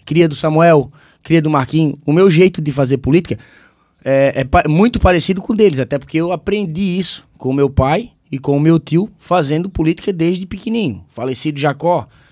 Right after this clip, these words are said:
né? Então a gente fazia essa política, essa política de ajudar os outros, essa política de ser prestativo, de querer o bem do próximo, de não prejudicar ao próximo, né? Essa é a minha política. Então, se tu falar, tu é cria, sou cria dessa política, né?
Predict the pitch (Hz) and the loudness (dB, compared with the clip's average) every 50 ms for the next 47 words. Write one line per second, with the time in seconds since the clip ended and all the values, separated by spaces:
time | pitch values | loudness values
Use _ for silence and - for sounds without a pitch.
0 | _ _ _ _ - 110 120 127 139 131 113 107 117 135 139 131 156 156 - - | _ _ _ _ -12 -10 -8 -6 -6 -8 -8 -8 -8 -8 -8 -8 -8 -8 -6 -4
1 | 165 156 175 185 185 - - 208 208 - 226 214 226 196 - - - 120 - 139 | -4 -2 -2 -2 -2 -2 -4 -6 -6 -6 -4 -2 -2 -4 -4 -6 -10 -10 -10 -10
2 | - 151 160 - 190 175 185 180 160 151 165 143 165 185 180 151 135 151 175 180 | -12 -12 -10 -6 -6 -4 -4 -4 -4 -4 -4 -2 -2 -2 -2 -2 -4 -4 -6 -6
3 | - - 107 113 - 139 143 147 143 - 147 131 - 160 131 - 139 127 - 151 | -8 -10 -16 -16 -14 -14 -14 -14 -14 -14 -16 -14 -12 -14 -12 -12 -10 -8 -8 -8
4 | 135 139 - 160 175 160 131 127 117 - - 131 127 156 175 170 147 127 135 165 | -8 -8 -6 -4 -4 -4 -4 -6 -8 -4 -2 -2 0 2 2 0 0 2 2 2
5 | 185 196 175 - - - _ _ _ _ - 135 131 107 - 139 151 160 156 - | 2 2 0 -4 -8 -18 _ _ _ _ -10 -8 -6 -2 2 4 4 4 4 2
6 | 127 123 131 147 185 196 190 208 233 240 202 185 175 135 147 156 131 131 - - | 0 -4 -2 0 2 2 2 2 0 0 -2 -4 -4 -4 -4 -6 -8 -6 -2 0
7 | 151 160 147 - - - _ _ _ _ _ _ _ _ _ _ _ - 127 127 | 0 0 0 -2 -8 -18 _ _ _ _ _ _ _ _ _ _ _ -6 -6 -4
8 | 110 - - 131 120 110 - - 98 98 107 120 127 110 113 147 180 180 - - | 0 2 2 2 2 0 -2 -6 -8 -6 -6 -4 -4 -2 0 0 0 0 -2 -4
9 | 160 147 143 143 160 175 160 170 190 196 156 - 131 120 113 107 - - - - | -4 -4 -2 0 0 0 0 -2 -2 -4 -4 -4 -6 -8 -8 -10 -12 -18 -20 -20
10 | _ _ _ _ _ _ _ _ _ - 117 110 - 127 123 131 143 156 160 151 | _ _ _ _ _ _ _ _ _ -14 -14 -10 -8 -6 -4 -4 -2 -2 -2 -4
11 | 143 - 139 117 127 123 - 127 131 135 135 - 135 135 - 156 120 - 127 113 | -4 -6 -8 -10 -8 -6 -4 -4 -2 -2 -2 -4 -6 -4 -4 -6 -4 -4 -6 -8
12 | - - 120 131 156 151 131 135 139 139 - - 175 - - 202 190 151 - - | -6 -2 0 0 0 2 2 2 2 2 2 -2 -4 0 0 2 2 0 0 -4
13 | 92 90 98 113 147 - | -10 -8 -8 -8 -10 -12